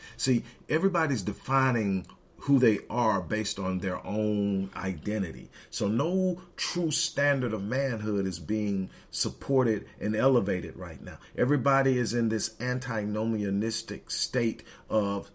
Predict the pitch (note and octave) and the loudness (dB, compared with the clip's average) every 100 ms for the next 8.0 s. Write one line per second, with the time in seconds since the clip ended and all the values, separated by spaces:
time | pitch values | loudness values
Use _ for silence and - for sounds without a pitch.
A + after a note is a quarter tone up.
0 | - - - - - C3 B2 - - C3+ | -20 -10 -2 2 4 4 2 0 2 4
1 | C3+ G#2+ G2 A#2+ A2 G2+ G2 G2 A#2+ G2 | 4 2 -2 0 2 2 0 0 0 0
2 | F#2 F2+ A#2 B2 G#2 F2 - - - G#2 | -2 -2 0 0 -4 -8 -14 -18 -4 2
3 | G2+ A2+ C3 A#2 A#2+ A2+ G#2 F#2 B2 C3 | 4 4 4 4 2 2 2 0 -2 -2
4 | G2 G2 F#2 F#2+ E2 A2+ G2 - D3 C#3 | -4 -4 -4 -6 -4 -4 -4 -4 -4 -4
5 | G#2 - - - - - C3 B2+ B2+ G#2 | -6 -8 -16 -2 -2 2 2 4 2 2
6 | A2+ A2+ A#2 G#2+ - A#2 G2+ - C3+ C#3+ | 2 2 2 0 -4 -6 -4 -2 0 0
7 | E3 A2 G2+ F2+ - G2+ F#2 F#2+ F#2 G2 | 0 0 0 -4 -4 -2 -2 -2 -2 -6